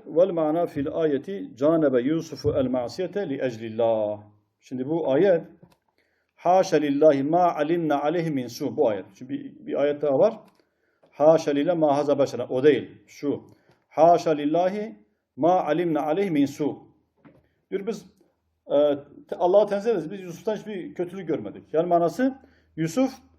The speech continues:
masiyetten uzaklaştı Allah için. Allah için, Allah'ın rızası için masiyetlerden uzaklaştı. Günah işlemedi yani. E, "Ve la yete'atta haza tevilü fi misli haşa lillahi ma haza beşeren." Burada olamaz.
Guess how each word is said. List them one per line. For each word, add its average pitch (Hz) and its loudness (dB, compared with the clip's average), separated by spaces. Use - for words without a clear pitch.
masiyetten 165 2
uzaklaştı 175 0
Allah 160 6
için. 107 -4
Allah 170 4
için, 220 -2
Allah'ın 143 2
rızası 139 -2
için 262 -2
masiyetlerden 139 -4
uzaklaştı. 113 -8
Günah 143 0
işlemedi 104 -10
yani. - -16
E, 120 -4
"Ve 135 6
la 156 8
yete'atta 151 -2
haza 147 -4
tevilü 147 -6
fi 131 -6
misli 135 -6
haşa 143 -2
lillahi 143 0
ma 123 -2
haza 127 0
beşeren." 101 -10
Burada 113 -4
olamaz. 123 -2